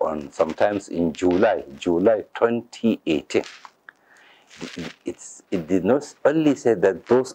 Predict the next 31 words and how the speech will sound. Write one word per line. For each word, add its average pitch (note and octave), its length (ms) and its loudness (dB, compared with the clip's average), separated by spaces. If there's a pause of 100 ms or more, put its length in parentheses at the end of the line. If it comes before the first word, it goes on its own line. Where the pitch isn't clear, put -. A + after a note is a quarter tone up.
arraigned G2 340 0
before, E2 320 0
seventy-seven F2 800 -2
of D2 140 -2
them, D2 160 -2 (500)
they F2 140 -2
did E2+ 240 -4
not, C#3+ 260 2
the F#2+ 100 2
court C3+ 260 0
did F#2 140 2
not B2+ 240 0 (160)
only D3 320 2
say B2+ 280 0
that F#3+ 200 2 (160)
these B3 220 0
people B2 520 0 (440)
who E2+ 240 2
did E2 180 -2
not A2+ 400 0
commit F2 400 0
the D2+ 80 0
crime, F2+ 380 0
but D#2 180 -2
they E2+ 220 0
said - 320 -2
the E3 80 2
crime C3+ 500 -2
was F#2 260 0
not A#2+ 280 -2 (100)
even A2+ 380 0